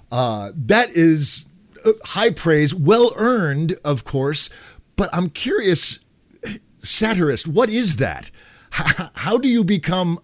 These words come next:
a satirist? Uh, and, and what is it from, from a writer's perspective that defines a satirist from a humorist, from a spec fictionist,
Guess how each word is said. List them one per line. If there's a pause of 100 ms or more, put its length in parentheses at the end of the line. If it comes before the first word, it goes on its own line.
a
satirist? (380)
Uh,
and,
and
what
is
it
from,
from
a
writer's
perspective
that
defines
a
satirist
from
a
humorist,
from
a
spec
fictionist,